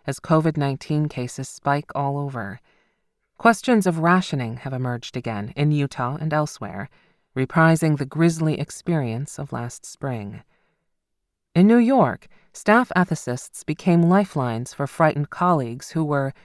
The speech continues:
surrounded by ten to fifteen critically ill intubated patients in the emergency department, while the patient's panicked relatives sat nervously in a virtual waiting room,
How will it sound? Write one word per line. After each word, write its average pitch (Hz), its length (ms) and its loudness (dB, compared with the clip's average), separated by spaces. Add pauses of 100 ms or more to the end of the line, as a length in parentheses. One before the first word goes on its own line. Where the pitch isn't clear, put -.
(360)
surrounded 190 560 2
by 139 160 0
ten 190 380 2
to 151 120 -4
fifteen 175 540 -2
critically 196 580 -2
ill 160 340 2
intubated 156 520 -2
patients 123 520 -4
in 127 100 -4
the 131 120 -2
emergency 139 560 -2
department, - 560 -12 (280)
while 143 140 0
the 147 80 -2
patient's 180 520 0
panicked 160 480 -2
relatives 147 580 0
sat 139 260 -2
nervously 139 680 -2
in 127 100 -4
a 123 160 -4 (300)
virtual 131 540 -2
waiting 147 380 0
room, 117 280 -6